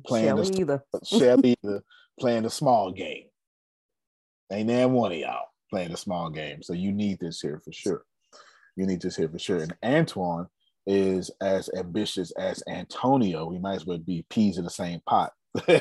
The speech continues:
Speaker 1: right? Like Shelly said, yeah, he's the same pot. So he keep, he keep pushing y'all. Just, uh, he's trying to save the world through H two O and blockchain, right? So you might as well be peas in the same pot for sure. So when you think about this,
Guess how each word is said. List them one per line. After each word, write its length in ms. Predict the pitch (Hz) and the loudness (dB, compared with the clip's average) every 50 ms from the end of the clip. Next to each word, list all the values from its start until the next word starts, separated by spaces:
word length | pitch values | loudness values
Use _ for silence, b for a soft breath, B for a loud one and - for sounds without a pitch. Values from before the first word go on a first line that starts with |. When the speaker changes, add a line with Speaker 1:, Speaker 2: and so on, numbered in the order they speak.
| - | 6
Speaker 1:
right? 420 | 196 139 110 - 123 131 - 117 117 | 4 4 4 6 4 4 4 4 4
Like 220 | 127 107 95 98 | 4 4 4 2
Shelly 280 | - - 110 95 92 98 | 0 0 0 2 2 0
said, 260 | - - 139 120 - - | -2 0 -2 -2 0 0
yeah, 640 | 123 107 - 90 110 98 90 92 92 98 104 110 - - - 123 B B B B B B B B B B | 0 -2 0 0 -2 -2 0 -2 -2 0 0 0 -2 -4 -8 -8 B B B B B B B B B B
he's 280 | - 131 120 117 113 113 | 0 2 4 4 4 4
the 80 | 110 98 | 2 0
same 300 | - 110 101 101 101 95 | 0 -2 0 0 -2 0
pot. 300 | 123 117 110 101 98 - | 0 2 2 0 -2 -4
So 100 | 101 95 | -6 -6
he 240 | 95 107 117 110 - | -4 -4 -6 -6 -8
keep, 220 | - - 135 120 104 | -4 0 0 2 2
he 140 | 151 151 | 0 -2
keep 300 | - - - 208 180 - - | -2 2 2 2 2 2 -2
pushing 320 | - 117 101 - - 90 | -4 -4 -4 -4 -6 -6
y'all. 340 | 87 82 - - - - 135 - | -6 -6 -6 -6 -6 -8 -10 -12
Just, 260 | 92 85 78 _ - | -16 -18 -16 _ -10
uh, 120 | 92 85 | -10 -8
he's 280 | - - 110 123 131 - | -8 -6 -6 -6 -6 -4
trying 200 | - 117 101 98 | -2 -2 0 0
to 60 | 92 | -2
save 280 | - - 107 107 107 104 | -4 -2 -2 -2 0 -2
the 80 | 104 | -2
world 260 | 107 110 107 107 98 95 | -2 -2 -2 -4 -4 -4
through 300 | - 104 104 104 107 - - 107 | -4 -4 -4 -4 -4 -6 -6 -4
H 240 | 117 117 113 - | -4 -4 -4 -4
two 180 | - - 120 113 | -4 0 2 4
O 120 | 113 117 | 4 4
and 140 | 113 110 101 | 4 4 2
blockchain, 520 | 113 110 95 - - - - - - - - - - | 2 2 2 0 0 -6 -8 -8 -8 -8 -12 -12 -10
right? 280 | 87 92 98 104 - b b b b b b b b b | -6 -4 -4 -6 -6 b b b b b b b b b
So 120 | 101 95 | -4 -2
you 120 | 95 104 | -2 -2
might 140 | 110 107 104 | -2 0 -2
as 120 | 101 92 90 | -2 -2 -2
well 140 | 104 98 | -2 -2
be 200 | 92 98 101 95 | -2 -2 -4 -6
peas 280 | 90 - 110 110 107 95 | -2 -2 0 0 0 0
in 80 | 98 90 | -4 -6
the 80 | 92 - | -8 -2
same 300 | - 107 98 95 92 85 | 2 2 2 2 2 0
pot 260 | - 104 95 - - _ | 2 2 2 2 0 _
for 60 | 95 90 | -14 -16
sure. 320 | - - 117 104 87 78 - _ _ _ _ _ _ _ _ _ _ _ _ _ _ _ _ _ _ _ _ _ _ _ _ _ _ _ | -6 -4 -2 -2 -2 -4 -10 _ _ _ _ _ _ _ _ _ _ _ _ _ _ _ _ _ _ _ _ _ _ _ _ _ _ _
So 100 | 123 120 | -6 -4
when 120 | 120 113 | -2 -2
you 80 | 107 107 | -2 -4
think 300 | - - - 180 175 - | -2 0 2 2 4 4
about 400 | - 95 98 92 92 92 87 - | 4 2 2 0 -6 -8 -10 -10
this, 320 | 90 82 80 82 - - | -10 -10 -10 -10 -12 -16